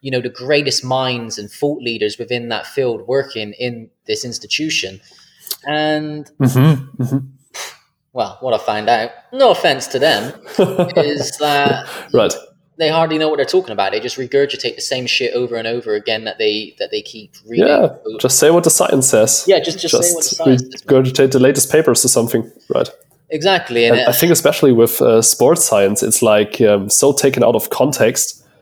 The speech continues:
Speaker 2: or at least I've heard that, uh, you can't really apply what is written in, um, you know, like, sports and fitness science to, like, can't apply it to the real world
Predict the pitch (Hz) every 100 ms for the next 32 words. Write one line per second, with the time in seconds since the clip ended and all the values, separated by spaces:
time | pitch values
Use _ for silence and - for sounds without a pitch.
0 | _ _ - 104 113 113 139 107 95 -
1 | 120 123 131 131 - 98 92 - 101 101
2 | 107 131 120 117 107 98 - 117 113 101
3 | 107 95 - - - - 123 110 113 117
4 | 113 - 104 95 92 87 92 87 90 98
5 | - 87 90 87 - 101 110 120 - -
6 | 104 95 - - 117 113 - 110 113 214
7 | - - _ - - 110 98 95 95 -
8 | - 117 101 104 104 98 98 107 98 101
9 | 107